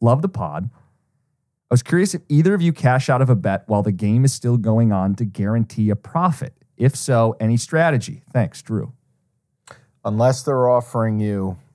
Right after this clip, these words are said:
Speaker 1: And they never are.
Speaker 2: eighty, ninety percent of your bet, and you have good reason to want to cash out, like you need,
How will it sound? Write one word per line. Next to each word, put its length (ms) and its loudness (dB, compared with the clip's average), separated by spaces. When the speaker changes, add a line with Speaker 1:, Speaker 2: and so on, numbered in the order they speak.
Speaker 1:
And 80 -2
they 80 2
never 320 -2
are. 240 -8
Speaker 2:
eighty, 340 0
ninety 460 0
percent 460 -2
of 80 0
your 120 -2
bet, 460 -2
and 160 -4
you 120 2
have 160 -2
good 200 -2
reason 500 -2
to 120 -12
want 400 -6
to 100 -10
cash 380 -4
out, 280 -2
like 320 -6
you 120 -2
need, 600 -6